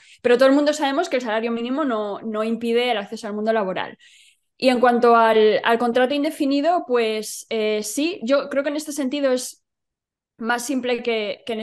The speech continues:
España, porque hay, aquí hay como el perfil de indefinido,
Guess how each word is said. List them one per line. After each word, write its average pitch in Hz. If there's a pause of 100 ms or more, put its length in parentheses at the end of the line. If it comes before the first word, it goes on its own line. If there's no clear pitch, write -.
España, 302
porque 233
hay, 262 (340)
aquí 240
hay 262
como 277
el 240
perfil 240
de 208
indefinido, 233